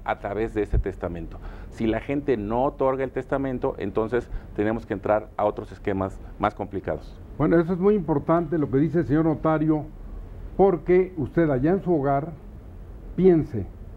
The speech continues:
Speaker 2: si tiene pocos o muchos bienes, incluso si no tuviera en este momento y quiere para lo que llegue a tener en el futuro, usted puede ir con un notario público y decir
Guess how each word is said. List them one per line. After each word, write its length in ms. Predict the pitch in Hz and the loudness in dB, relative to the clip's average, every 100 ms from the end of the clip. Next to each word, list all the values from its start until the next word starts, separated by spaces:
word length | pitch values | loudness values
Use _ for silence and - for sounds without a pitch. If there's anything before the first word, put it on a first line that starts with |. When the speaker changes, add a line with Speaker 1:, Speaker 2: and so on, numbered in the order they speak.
| - - - - - | -14 -14 -14 -16 -8
Speaker 2:
si 120 | - | -4
tiene 240 | 139 190 185 | 6 6 6
pocos 440 | - 185 185 135 | 4 2 2 -2
o 40 | 135 | -2
muchos 360 | 175 160 120 | 0 0 4
bienes, 400 | 147 143 120 120 - - - - - - 143 | 4 4 2 -2 -8 -14 -16 -16 -14 -2 2
incluso 440 | 151 220 233 170 | 4 2 2 2
si 140 | 127 | 4
no 140 | 165 208 | 4 4
tuviera 420 | 196 165 185 165 | 2 6 6 6
en 80 | 147 | 0
este 180 | 160 151 | -2 -2
momento 600 | 139 151 147 143 175 226 - - - - - - - - | 0 2 2 0 -2 -4 -14 -16 -16 -16 -16 -16 -8 -4
y 80 | 120 | -2
quiere 420 | - 165 151 - - | 6 6 6 -2 -2
para 180 | 143 123 | 0 0
lo 160 | 123 | -2
que 100 | 127 | -2
llegue 220 | 120 175 170 | 2 4 4
a 80 | |
tener 200 | 147 151 | 0 0
en 40 | 151 | 0
el 60 | |
futuro, 360 | 113 131 175 226 | -2 -2 0 -2
usted 200 | - 180 | 0 0
puede 220 | 165 160 | 2 2
ir 60 | 143 | 2
con 140 | 143 | 0
un 220 | 147 151 | 2 2
notario 420 | 143 - 143 143 156 | 0 2 0 0 0
público 420 | 160 156 170 196 | 0 0 0 0
y 40 | |
decir 400 | 147 135 185 165 | 0 0 0 -2